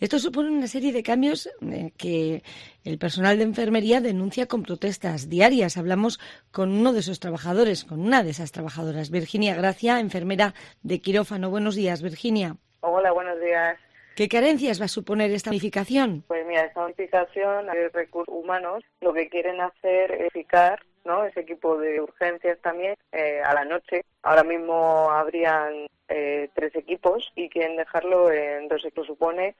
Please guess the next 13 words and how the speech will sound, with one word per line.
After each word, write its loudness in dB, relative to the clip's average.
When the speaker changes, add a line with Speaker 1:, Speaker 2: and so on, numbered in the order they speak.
Speaker 2:
estar 0
cuatro 0
enfermeras -2
menos -4
cada 2
noche -4
para 4
poder 4
atender 2
a 0
toda 0
la 2
población -2